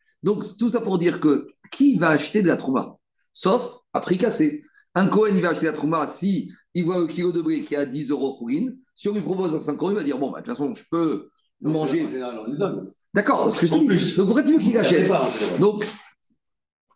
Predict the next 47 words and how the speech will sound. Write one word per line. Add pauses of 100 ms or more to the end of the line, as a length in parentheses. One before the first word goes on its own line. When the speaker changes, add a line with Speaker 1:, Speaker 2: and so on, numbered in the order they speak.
(420)
Speaker 1:
ce
que
je
veux
dire,
Daniel,
la
chose
suivante,
c'est
qu'il
y
a
très
peu
d'acheteurs
pour
la
terouma.
Donc,
s'il
y
a
très
peu
d'acheteurs, (340)
la
terouma,
ça
vaut
beaucoup
moins
cher
qu'en
choulin. (380)
Donc,
quand
le
fiancé,
il
envoie
à
sa
fiancée
pour
vingt
euros